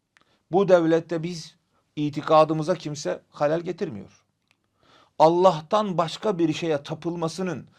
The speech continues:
dini İslam'da yeri yoktur. Tapan kişi kafir olur. Tapan kişi cehennemlik olur biz dediğimiz zaman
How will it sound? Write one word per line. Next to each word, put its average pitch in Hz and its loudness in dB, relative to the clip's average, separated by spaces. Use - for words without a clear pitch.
dini 190 0
İslam'da 175 0
yeri 165 2
yoktur. 202 -2
Tapan 180 2
kişi 190 -8
kafir 151 -2
olur. 175 0
Tapan 190 0
kişi 208 -8
cehennemlik 170 -2
olur 151 0
biz 160 -4
dediğimiz 165 -2
zaman 190 -2